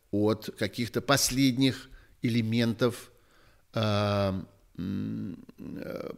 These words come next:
как бы это сказать, э, р-, разнотипности, разноэтажности,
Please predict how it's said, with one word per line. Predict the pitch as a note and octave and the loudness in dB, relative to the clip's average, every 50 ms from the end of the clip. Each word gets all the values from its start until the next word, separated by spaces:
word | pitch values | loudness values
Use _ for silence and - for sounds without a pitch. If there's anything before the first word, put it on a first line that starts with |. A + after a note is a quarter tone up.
| - - - - - | -12 -12 -14 -14 -8
как | - A2 F2 E2+ | -6 -6 -4 -4
бы | F#2 | -4
это | - - | -6 -4
сказать, | - G#2 F2+ F2+ F2 E2+ - - - - - - - _ - | -4 -4 -2 -2 -4 -4 -8 -16 -20 -20 -20 -20 -20 _ -10
э, | - F#2+ - - | -6 -6 -4 -4
р-, | - G2+ A#2 - - - | -2 -4 -4 -4 -4 -4
разнотипности, | A2 A2+ C3+ A#2 B2 C3 C3 C3 - - E3+ C3+ - B2 G#2 - - A2 | -2 0 0 2 4 4 4 4 2 -2 -2 0 2 0 0 2 0 0
разноэтажности, | F#2+ B2+ C3 B2 C3+ C#3 C3 B2+ - - D3+ C#3 C3+ G#2 F#2+ G2+ F#2 - - - - C#2+ - | 0 0 0 2 4 4 4 2 2 4 4 4 4 4 2 0 -2 -2 -4 -6 -8 -8 -10